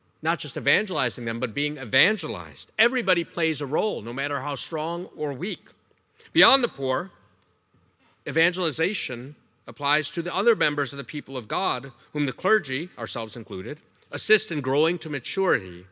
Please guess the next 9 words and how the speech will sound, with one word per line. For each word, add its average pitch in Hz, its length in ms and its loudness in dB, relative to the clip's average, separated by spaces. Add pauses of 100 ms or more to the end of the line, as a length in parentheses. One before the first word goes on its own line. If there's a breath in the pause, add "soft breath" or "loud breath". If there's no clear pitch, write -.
(280 soft breath)
and 139 80 -4
accepting 143 500 -2 (160)
co-responsibility 139 1200 0
for 117 120 -12
the 113 80 -8
mission 110 520 -8
of 104 100 -16
the 107 80 -12
church. - 500 -14